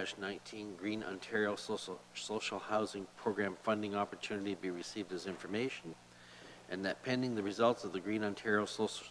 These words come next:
Social Housing Program, if all requested funds are awarded to the Haldeman Norfolk Consolidated Municipal Service Manager, each project included in the business case as submitted to the Housing Services Corporation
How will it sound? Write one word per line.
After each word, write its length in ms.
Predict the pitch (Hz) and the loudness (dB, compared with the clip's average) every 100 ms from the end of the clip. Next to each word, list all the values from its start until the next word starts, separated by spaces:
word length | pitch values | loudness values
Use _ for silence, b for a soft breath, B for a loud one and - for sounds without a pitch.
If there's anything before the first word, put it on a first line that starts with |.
| - | -10
Social 400 | - - - 95 | -2 0 0 2
Housing 400 | 104 104 98 92 | 4 4 2 2
Program, 500 | - 113 120 117 113 - B B B B - | 4 6 6 2 -2 -12 B B B B 0
if 120 | 95 - - - | 0 0 -8 -2
all 220 | 104 117 123 | 6 8 8
requested 520 | 123 - 117 - - | 6 4 0 2 -2
funds 280 | 107 107 98 | 2 4 6
are 80 | |
awarded 360 | 95 98 107 101 | 6 8 6 4
to 100 | - | 0
the 120 | 90 | 0
Haldeman 360 | 90 110 110 107 | 4 4 4 4
Norfolk 360 | 104 104 101 | 6 4 0
Consolidated 720 | - 87 - 101 98 101 95 95 - B B B B - | -4 -6 0 0 4 4 4 0 -6 B B B B -2
Municipal 460 | 110 131 - - - | 0 2 0 -4 -2
Service 400 | - 120 110 - | 2 4 4 2
Manager, 480 | 90 90 90 95 95 - B B B B - | 2 2 2 0 0 -8 B B B B 0
each 220 | 123 - | 0 0
project 600 | - 120 113 113 107 - | 4 6 6 6 4 0
included 460 | 95 85 120 117 110 | -6 2 4 4 2
in 100 | 92 | -2
the 80 | 90 | -4
business 380 | 87 113 104 98 | 0 0 0 -6
case 340 | - 101 98 - | 0 0 0 -2
as 100 | 92 | -4
submitted 420 | - 98 104 104 | -4 0 0 0
to 100 | - | -2
the 100 | 87 | -2
Housing 400 | 90 107 101 107 | 6 8 8 2
Services 500 | - 110 104 - 92 | 2 2 2 -2 -8
Corporation 680 | - 95 - 92 95 - 101 | 0 2 4 2 2 0 -6